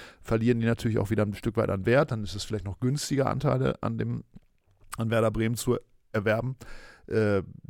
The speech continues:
da, da gebe ich dir natürlich recht. Das ist, äh, ist eine, eine wackelige Geschichte. Nur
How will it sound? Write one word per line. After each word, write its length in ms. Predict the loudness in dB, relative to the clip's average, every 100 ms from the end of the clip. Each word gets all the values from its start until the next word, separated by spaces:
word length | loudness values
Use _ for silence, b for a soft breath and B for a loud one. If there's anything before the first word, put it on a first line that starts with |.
| -12 -10
da, 200 | -6 -4 0
da 340 | 2 2 2
gebe 200 | 0 0
ich 60 | 0
dir 100 | 0
natürlich 340 | 0 -2 2
recht. 220 | 0 0
Das 140 | -6 -4
ist, 360 | -4 -4 -4
äh, 520 | -6 -6 -8 -6 -6 -8 _
ist 240 | -8 -4 0
eine, 520 | 2 4 4 0 -2 -14 -18 -18 -16
eine 260 | -6 -2 -2
wackelige 380 | -2 -4 -2 -2
Geschichte. 560 | -2 -2 0 0 0 B B B
Nur 340 | 4 6 6